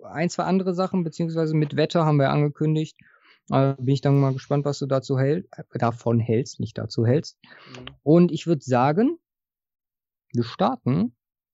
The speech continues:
Speaker 1: in den Storyline Draft
Speaker 2: In den
Speaker 1: zweitausend.
Speaker 2: Fantasy Draft.
Speaker 1: Ja, fe-, wie, ah, fuck, ich hab nicht mehr die, die komplette, ähm, die komplette Line.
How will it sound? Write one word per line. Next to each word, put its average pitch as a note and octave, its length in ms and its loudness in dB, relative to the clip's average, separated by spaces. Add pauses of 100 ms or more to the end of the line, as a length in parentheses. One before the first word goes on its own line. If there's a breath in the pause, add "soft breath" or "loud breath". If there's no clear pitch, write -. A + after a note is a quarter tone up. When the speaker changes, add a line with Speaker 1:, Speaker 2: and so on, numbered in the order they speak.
(480)
Speaker 1:
in C3+ 240 6
den A#2+ 320 2
Storyline A#2 560 0
Draft - 580 -4 (120)
Speaker 2:
In C3 80 -20
den B2+ 220 -20
Speaker 1:
zweitausend. A#2+ 600 0
Speaker 2:
Fantasy A2+ 60 -12
Draft. - 340 -20 (680)
Speaker 1:
Ja, C#3 320 0
fe-, - 220 -4 (360)
wie, D#3+ 220 4
ah, - 160 2
fuck, - 260 -6
ich - 100 -4
hab E3+ 100 -2
nicht E3 140 -2
mehr D#3 120 2
die, C#3+ 280 0
die C3+ 140 -4
komplette, C#3 920 0
ähm, B2 460 -2 (320)
die B2+ 60 -20
komplette B2+ 420 -2
Line. A#2+ 420 -2